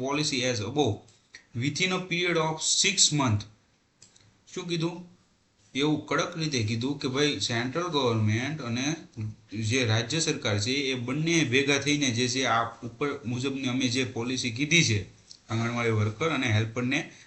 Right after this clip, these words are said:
કાયમી તરીકે સમાવવાની, તો એને છ મહિનાની અંદર જે છે એ પૂરી કરવાની રહેશે.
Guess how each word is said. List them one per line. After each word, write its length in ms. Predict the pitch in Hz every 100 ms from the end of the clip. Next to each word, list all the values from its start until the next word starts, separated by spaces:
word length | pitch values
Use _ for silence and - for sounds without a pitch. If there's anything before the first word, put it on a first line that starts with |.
| -
કાયમી 360 | - 117 127 131
તરીકે 340 | 117 120 139
સમાવવાની, 580 | 170 175 156 110 101 95 - - - -
તો 100 | 135
એને 520 | 107 147 170 180 180 160 - -
છ 120 | 156 175 190
મહિનાની 400 | 170 170 170 170
અંદર 280 | 160 160 160
જે 160 | 156 156
છે 120 | 160
એ 240 | 151 123
પૂરી 300 | 139 143 135
કરવાની 380 | 123 120 113 104
રહેશે. 320 | 101 98 -